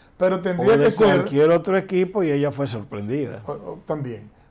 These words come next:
Speaker 1: Pero tendría que ser, y Tessy lo sabe, que es una periodista veterana, eh, de mucha experiencia, inteligente y además con mucho conocimiento político, que sería muy estúpido de parte de la Fuerza del Pueblo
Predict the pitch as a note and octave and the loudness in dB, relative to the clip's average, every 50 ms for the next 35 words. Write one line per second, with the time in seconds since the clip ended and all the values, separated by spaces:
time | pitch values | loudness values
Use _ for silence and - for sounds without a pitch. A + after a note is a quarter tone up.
0 | _ - - E3 E3+ D#3 E3+ E3 D#3+ D3+ E3 G3 G#3 A3 A3 A3 A3 A3 - _ | _ -4 -4 -2 -2 -2 -4 -4 -4 -4 -2 2 2 4 2 2 -2 -6 -10 _
1 | - G3+ G3 - - F3+ D#3+ D#3+ E3 D3+ C#3+ D3 D3 C#3+ D3+ F3 F3+ D3 - - | -4 -4 -4 -2 0 0 0 0 0 -4 -4 -4 -4 -4 -4 -6 -6 -6 -2 0
2 | C#3+ C3+ C3+ C#3 C3 C3+ C3+ C3 B2+ A#2+ B2 - _ _ _ _ _ _ _ - | 0 0 0 -2 -4 -4 -8 -8 -8 -8 -12 -14 _ _ _ _ _ _ _ -8
3 | - C#3 C3+ C3 D3 D3 D3+ D3+ C#3+ C#3 C#3+ C#3+ C#3 C#3 C#3+ C#3 D3 C#3 C#3 C#3+ | -6 -6 -4 -4 -6 -6 -4 -4 -6 -4 -4 -4 -2 -2 -2 -2 -2 0 0 -2
4 | C#3 C#3 D3 B2+ B2+ C#3+ C#3+ C#3 B2+ A#2 A2 A2 - _ _ _ _ _ _ _ | -2 -4 -4 -4 -2 -2 -2 -2 -4 -8 -14 -18 -20 _ _ _ _ _ _ _
5 | _ _ _ _ _ _ _ - - C3+ C3 C3 B2+ B2 B2 B2 C3+ D3+ D3+ D#3+ | _ _ _ _ _ _ _ -12 -8 -6 -6 -6 -6 -6 -8 -8 -8 -8 -6 -6
6 | D#3 C#3+ - D3 C#3 C3 C#3 D3+ D#3 C#3+ B2+ G#2 - B2 A#2 B2 A#2+ - C#3 B2+ | -8 -6 -4 -4 -2 -2 -2 -2 -2 -4 -6 -8 -12 -16 -18 -16 -14 -14 -12 -10
7 | B2 B2+ D3+ D#3 D3 C3 - B2+ A2+ - _ _ _ _ - - C3+ C3 C3 C#3 | -8 -4 -4 -4 -4 -6 -8 -12 -16 -16 _ _ _ _ -8 -6 -6 -4 -4 -4
8 | D3 D#3 D3+ D#3+ C#3+ C#3 C#3+ D#3+ E3 E3+ E3 E3+ D#3 D3+ C#3 C3 C3+ C#3+ D3+ D3 | -6 -6 -6 -8 -8 -6 -6 -8 -8 -10 -10 -8 -6 -6 -6 -8 -8 -8 -8 -6
9 | D3+ C#3+ C#3+ D#3 D3 C#3 C3 B2+ C#3 C3 - - _ _ _ _ _ _ _ _ | -6 -6 -4 -4 -6 -6 -8 -10 -12 -16 -16 -18 _ _ _ _ _ _ _ _
10 | - E3+ D#3 E3+ D#3+ D#3 E3 F3 F#3 F#3+ G#3 A3 G#3+ G#3+ - A3 G3 D#3 C#3 D3 | -6 -4 -2 0 0 2 2 0 2 2 2 2 2 0 0 2 2 2 0 -4
11 | D3 C#3+ F3 G#3+ - - _ _ _ _ _ _ _ _ _ _ _ _ _ _ | -6 -6 -6 -10 -12 -16 _ _ _ _ _ _ _ _ _ _ _ _ _ _
12 | _ _ _ _ _ _ _ - C#3+ D3 D#3+ C#3+ - - D#3+ D3+ E3+ F3+ E3+ F#3 | _ _ _ _ _ _ _ -8 0 2 2 2 2 0 0 0 2 0 0 -2
13 | F3+ F3+ F3+ F3 D#3+ D3 F3+ F3+ E3+ F3+ F3 F3+ F3 F3 F3+ F3 E3 D#3 D3+ F3 | 0 2 2 2 2 2 -2 -2 0 0 0 0 0 0 2 2 4 4 2 -2
14 | F#3+ G3 | -8 -14